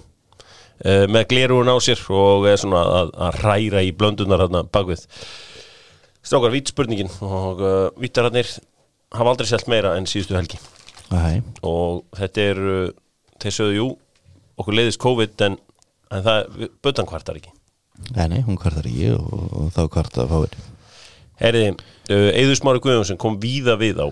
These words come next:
Speaker 1: ferli sínum í, í, hérna, boltanum. Eh,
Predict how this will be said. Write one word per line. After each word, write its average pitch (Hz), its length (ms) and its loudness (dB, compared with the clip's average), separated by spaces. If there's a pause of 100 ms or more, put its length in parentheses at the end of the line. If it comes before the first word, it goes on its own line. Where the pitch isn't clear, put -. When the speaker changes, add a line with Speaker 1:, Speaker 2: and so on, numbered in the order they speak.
(100)
Speaker 1:
ferli - 360 -2
sínum 90 360 -4
í, 76 160 -6
í, 80 180 -8
hérna, 76 460 -8 (220)
boltanum. 90 340 -4 (1400)
Eh, 85 480 0